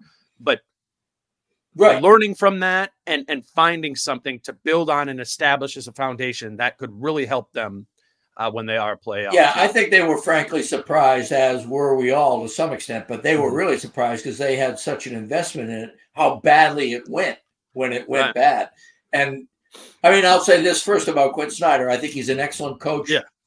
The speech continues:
Speaker 2: I think that he did tailor a lot of things to Rudy's strengths that made them such a winning team, especially in the regular season. And I
Speaker 1: Mm-hmm.
Speaker 2: will also say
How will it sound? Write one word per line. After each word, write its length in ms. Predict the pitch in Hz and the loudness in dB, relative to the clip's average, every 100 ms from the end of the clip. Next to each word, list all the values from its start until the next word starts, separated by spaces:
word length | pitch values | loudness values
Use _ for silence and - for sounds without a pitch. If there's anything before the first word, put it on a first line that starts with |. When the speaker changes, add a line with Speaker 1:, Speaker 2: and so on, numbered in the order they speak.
| _ | _
Speaker 2:
I 100 | 139 139 | 2 2
think 280 | 180 - | 2 0
that 160 | 160 139 | -2 -2
he 340 | 151 143 117 - | -2 -4 -6 4
did 460 | 185 175 160 - | 6 6 0 -6
tailor 480 | - 175 170 147 139 | -6 -4 -2 -2 -2
a 140 | 123 | -2
lot 260 | 131 151 165 | 0 2 4
of 100 | 156 | 2
things 240 | 160 - - | -6 -8 -8
to 140 | 139 | -2
Rudy's 380 | 151 151 135 - | 0 0 -2 -6
strengths 540 | 156 147 135 - - _ _ | -6 -6 -6 -12 -16 _ _
that 200 | 131 135 | -2 -2
made 380 | 135 147 165 160 | -2 0 2 2
them 300 | 135 131 131 | 2 0 -4
such 300 | - 156 156 | -4 -4 -2
a 60 | 147 | -4
winning 380 | 131 151 139 120 | -2 -4 -6 -10
team, 240 | 175 165 | -10 -10
especially 420 | 131 - 135 - 135 | -12 -10 -10 -8 -8
in 60 | |
the 60 | 123 | -6
regular 320 | 123 120 110 | -6 -6 -8
season. 480 | - 220 120 127 120 _ _ _ 117 | -6 -4 -4 -6 -10 _ _ _ -4
And 120 | 143 | 0
I 100 | 143 | 2
Speaker 1:
Mm-hmm. 100 | 139 | 2
Speaker 2:
will 120 | 147 160 | 2 6
also 360 | 269 269 170 | 6 6 0
say 560 | 135 139 123 123 143 | 0 2 4 4 0